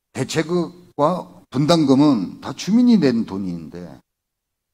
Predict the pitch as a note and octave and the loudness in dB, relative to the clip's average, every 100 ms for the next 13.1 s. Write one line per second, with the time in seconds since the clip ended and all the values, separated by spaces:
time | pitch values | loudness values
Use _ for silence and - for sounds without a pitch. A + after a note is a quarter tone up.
0 | _ - A2 E3+ F3 A#3 B3+ B3+ A#3 C#3+ | _ -10 -4 -4 -4 -6 -4 -2 -2 -4
1 | C#3+ C#3+ C3 B2 B2+ A#2+ G2 B2+ A#2 F2 | -4 -4 -4 -6 -8 -8 -10 -10 -10 -12
2 | A#1 _ _ - G#2 A2+ G#2+ G2+ F2 E2+ | -18 _ _ -12 -10 -8 -10 -12 -14 -16
3 | D#2+ A#2 G#2+ F#2 _ _ _ _ _ _ | -16 -16 -20 _ _ _ _ _ _ _
4 | _ _ _ _ _ _ _ _ _ _ | _ _ _ _ _ _ _ _ _ _
5 | _ _ _ _ _ _ C#3 C#3 - D#3 | _ _ _ _ _ _ -6 -4 -6 -2
6 | G#3+ F3+ G#3+ F3+ D3+ D3+ E3+ D#3 - - | 0 2 2 2 -2 0 0 -2 -8 -16
7 | - _ _ _ _ _ _ _ _ - | -20 _ _ _ _ _ _ _ _ -14
8 | G#3+ A#3+ C#3+ C3 D#3+ D#3+ D3+ E3 - - | -8 -4 0 2 2 0 -2 -6 -10 -10
9 | C3+ B2 F2+ - F#2+ C#2 C#2 C#3 _ _ | -10 -8 -10 -10 -10 -12 -14 -18 _ _
10 | _ _ _ _ _ _ _ C#3 E3 B2+ | _ _ _ _ _ _ _ -6 -6 -4
11 | D3 E3 A#2+ - - _ _ _ _ _ | -4 -4 -4 -10 -20 _ _ _ _ _
12 | _ _ - G#3 G#3 G3+ - F3 F#3+ F3 | _ _ -12 -6 -6 -6 -6 -4 -4 -4
13 | - | -12